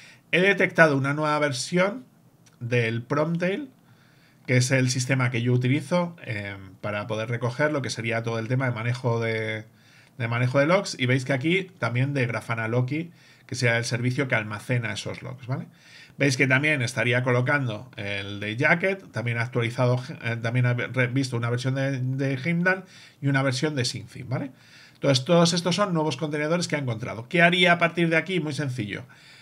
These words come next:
Parar todos y cada uno de esos contenedores y volverlos a arrancar a partir de aquí, ¿vale? Entonces, esto lo que nos va a hacer es, esto lo hará por cada uno de ellos. Si os dais cuenta, primero los encuentra todos de golpe,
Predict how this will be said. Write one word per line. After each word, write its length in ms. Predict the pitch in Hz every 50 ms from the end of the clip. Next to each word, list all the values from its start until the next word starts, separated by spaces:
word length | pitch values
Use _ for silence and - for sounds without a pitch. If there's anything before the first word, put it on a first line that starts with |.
| - _ _
Parar 520 | - 139 139 151 175 175 156 113 101 - - -
todos 320 | - 175 180 165 139 127 131
y 20 |
cada 240 | 127 123 113 113 120
uno 180 | 131 143 151
de 80 | 156 156
esos 220 | 156 156 165 165
contenedores 720 | - 170 160 160 156 170 170 170 180 190 196 220 214 - -
y 60 | 143
volverlos 480 | 127 120 117 120 131 139 156 160 127 139
a 40 |
arrancar 400 | 135 139 135 139 139 160 170 170
a 100 | 160 139
partir 300 | 123 117 113 117 131 131
de 120 | 127 120 101
aquí, 300 | 95 - - - - - -
¿vale? 260 | 104 131 160 214 277 - - _ - - - - - - - -
Entonces, 400 | - 175 160 139 123 - - -
esto 260 | - 151 147 - 135
lo 120 | 127 131 127
que 100 | 127 123
nos 160 | 135 127 143
va 40 | 156
a 40 |
hacer 220 | 151 131 165 160 143
es, 360 | 117 110 104 - - - - - _ _
esto 260 | 123 165 170 - 180
lo 120 | 175 170
hará 240 | 170 170 196 208 -
por 160 | - 151 135
cada 200 | 127 131 127 131
uno 140 | 139 139 139
de 80 | 131 120
ellos. 140 | 117 120 -
Si 100 | - 139
os 120 | 139 135
dais 140 | 156 156 -
cuenta, 440 | - 180 170 170 165 151 123 113 -
primero 360 | 135 139 147 151 139 117 104
los 200 | 110 120 123 -
encuentra 440 | 123 127 127 151 151 151 156 151 147
todos 300 | 170 156 151 156 156 147
de 80 | 160
golpe, 440 | 156 170 185 190 185 185 208 247 277